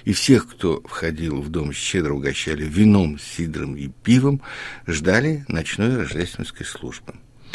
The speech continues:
В разных регионах Франции этот обычай существовал в различных формах,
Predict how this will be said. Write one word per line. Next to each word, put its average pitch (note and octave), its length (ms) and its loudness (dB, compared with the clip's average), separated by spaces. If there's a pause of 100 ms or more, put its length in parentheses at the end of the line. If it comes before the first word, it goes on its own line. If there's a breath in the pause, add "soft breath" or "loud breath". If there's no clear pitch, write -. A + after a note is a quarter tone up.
(340 loud breath)
В B2+ 80 2
разных C3 400 8
регионах G#2+ 460 4
Франции B2 340 2
этот F2 220 -2
обычай G2 340 -2
существовал F#2+ 540 -4
в F2+ 80 -4
различных F2+ 520 -4
формах, B2+ 380 2